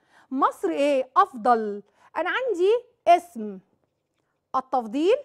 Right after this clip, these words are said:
يأتي على وزن أفعل. يبقى هو دلوقتي طالب مني اسم تفضيل في القطعة، أجيب إيه؟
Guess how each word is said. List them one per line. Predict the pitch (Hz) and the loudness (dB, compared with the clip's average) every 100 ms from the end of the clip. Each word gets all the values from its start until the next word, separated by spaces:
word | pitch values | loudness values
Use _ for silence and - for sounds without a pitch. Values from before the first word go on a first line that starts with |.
| - _ _ _ _ | -6 _ _ _ _
يأتي | 254 359 - - 285 285 381 571 _ _ _ _ - | 0 0 0 -8 -4 0 0 -2 _ _ _ _ -8
على | - 277 277 220 | -2 0 0 2
وزن | 262 427 403 403 403 - | 4 4 2 -4 -6 -2
أفعل. | 330 - 240 220 185 190 _ _ _ 262 | -2 0 -2 0 -4 -8 _ _ _ -8
يبقى | 277 330 | -2 2
هو | 453 453 | 2 2
دلوقتي | 392 494 523 | 4 2 2
طالب | 453 466 359 | 0 0 0
مني | 349 440 415 359 | -2 -2 -2 -4
اسم | - 403 | -8 -4
تفضيل | 320 233 349 | -4 -4 -8
في | 339 | -6
القطعة، | - 269 233 226 | -4 -2 -2 -2
أجيب | 269 349 | -6 -6
إيه؟ | 269 185 | -6 -6